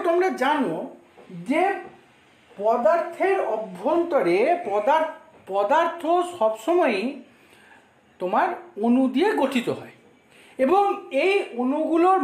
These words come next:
মাঝে একটা আন্তরাণবিক ফাঁক থাকে, একটা আন্তরাণবিক স্পেস থাকে, যাকে আমরা খুব সাধারণভাবে বলে থাকি intramolecular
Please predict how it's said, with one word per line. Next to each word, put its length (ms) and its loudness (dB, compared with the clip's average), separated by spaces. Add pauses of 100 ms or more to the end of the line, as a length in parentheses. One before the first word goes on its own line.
(120)
মাঝে 380 0 (840)
একটা 280 -4 (260)
আন্তরাণবিক 880 2 (480)
ফাঁক 300 0 (140)
থাকে, 240 -14 (260)
একটা 140 -2 (160)
আন্তরাণবিক 680 2 (120)
স্পেস 300 0 (140)
থাকে, 220 -20 (680)
যাকে 300 -2 (800)
আমরা 340 2 (480)
খুব 140 2 (160)
সাধারণভাবে 680 -4
বলে 220 0
থাকি 220 0 (720)
intramolecular 1400 -2